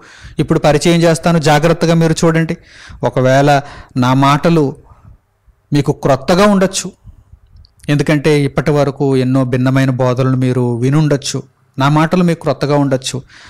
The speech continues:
యేసుక్రీస్తు ప్రభువారు పలికినటువంటి మాటలను ఇప్పుడు మీకు పరిచయం చేస్తాను, జాగ్రత్తగా వినండి.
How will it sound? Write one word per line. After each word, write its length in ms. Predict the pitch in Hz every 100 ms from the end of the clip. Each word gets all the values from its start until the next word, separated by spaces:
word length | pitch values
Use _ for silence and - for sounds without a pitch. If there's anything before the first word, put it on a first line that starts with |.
| - 123
యేసుక్రీస్తు 720 | 127 139 151 - 139 120 135
ప్రభువారు 520 | - 123 120 127 123
పలికినటువంటి 640 | 123 117 120 120 120 117
మాటలను 420 | 113 117 117 127 123
ఇప్పుడు 200 | 123 120
మీకు 220 | 120 -
పరిచయం 380 | 120 113 123 120
చేస్తాను, 540 | 113 - 117 113 113
జాగ్రత్తగా 760 | 110 117 127 127 147 - 151
వినండి. 400 | 143 135 123 120